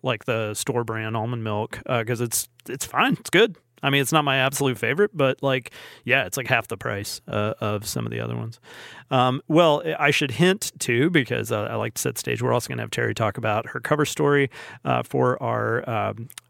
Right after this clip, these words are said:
uh, Most Powerful Women in Sports, our annual i-, issue. We've got an event coming up, uh, and we have Naomi Osaka, which I can't wait to,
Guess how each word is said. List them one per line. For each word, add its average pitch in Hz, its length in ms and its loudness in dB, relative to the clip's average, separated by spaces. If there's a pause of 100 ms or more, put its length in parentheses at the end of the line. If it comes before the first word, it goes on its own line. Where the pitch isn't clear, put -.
(140)
uh, 135 200 -6
Most 139 200 0
Powerful 143 320 2
Women 135 220 0
in 110 100 -4
Sports, - 380 -2
our 123 100 0
annual 110 460 -4
i-, 131 240 -4
issue. 196 320 2
We've 180 100 -6
got 127 140 -2
an 113 60 -6
event 123 360 -2
coming 139 280 0
up, 131 260 0 (320)
uh, 107 320 -2
and 120 140 -2
we 117 80 0
have 110 120 -4
Naomi 123 440 0
Osaka, 135 580 -2
which 117 340 -4
I - 80 -14
can't 110 200 -10
wait 104 200 -8
to, 101 300 -10